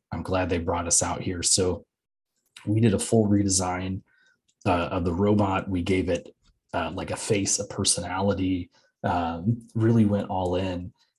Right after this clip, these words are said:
And then they lost their, their, their funding to do new robots for that next season. So it kinda got tabled,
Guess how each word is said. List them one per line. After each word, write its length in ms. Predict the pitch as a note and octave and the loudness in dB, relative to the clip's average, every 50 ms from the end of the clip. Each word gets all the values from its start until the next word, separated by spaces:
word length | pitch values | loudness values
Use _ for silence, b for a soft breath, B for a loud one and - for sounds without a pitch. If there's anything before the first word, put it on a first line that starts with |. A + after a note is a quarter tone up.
| _ _ - | _ _ -6
And 140 | G#2 G2+ | -2 0
then 440 | G2 G#2 G#2 G2+ G2+ G2 F#2+ - - - | 2 4 4 6 4 4 4 2 0 0
they 200 | G2+ F#2+ G2 G2 | 0 0 0 0
lost 600 | F2+ F#2 F#2 F#2 F2+ - - - - - - G2 | 0 -2 -4 -2 0 0 0 -2 -2 -6 -6 -2
their, 640 | F#2 F2+ F2 E2+ E2 E2+ E2+ E2 E2 - - - - - _ _ _ _ _ _ - | -2 0 0 0 -2 -2 -4 -4 -6 -8 -10 -12 -18 -20 _ _ _ _ _ _ -6
their, 140 | - F2 D#2+ - - - - | -4 -4 -4 -6 -8 -8 -4
their 140 | - G2+ F2 | -2 0 0
funding 500 | - - - A2 G2+ G2+ F#2+ F#2+ F2+ E2+ | 0 0 2 2 2 2 2 -2 -2 -2
to 120 | - - F2 | -4 -4 -4
do 640 | F2 F#2 F#2+ F2+ F2+ F2 E2+ E2+ E2 E2 - - _ _ _ _ _ _ _ _ _ | -2 -2 0 0 2 0 0 -2 -2 -6 -8 -10 _ _ _ _ _ _ _ _ _
new 320 | A2 G2+ G2+ G#2 G2+ G2 F2+ | 0 2 4 4 4 4 4
robots 480 | F#2+ F#2+ F#2 E2+ F2+ F2 E2 - - | 2 0 0 0 0 -2 0 0 0
for 180 | - - F#2+ F2 | 0 0 -4 -4
that 200 | E2 F2 E2+ - | -4 -6 -8 -8
next 240 | - - - - - | -10 -6 0 2 2
season. 460 | - G2+ F#2+ F#2 - - F2 F2+ A#2 | 2 2 0 -4 -6 -8 -8 -4 0
So 200 | - - - F#2 | 2 2 2 2
it 100 | F#2 - | 0 -2
kinda 220 | - - - F2 E2+ | -4 -4 -4 -4 -6
got 240 | D#2 F2+ - - | -6 -8 -8 -6
tabled, 560 | - - A2+ A2 G#2+ G2 F#2+ F2+ F2 E2+ E2 | -4 0 2 2 2 2 0 0 -2 -4 -6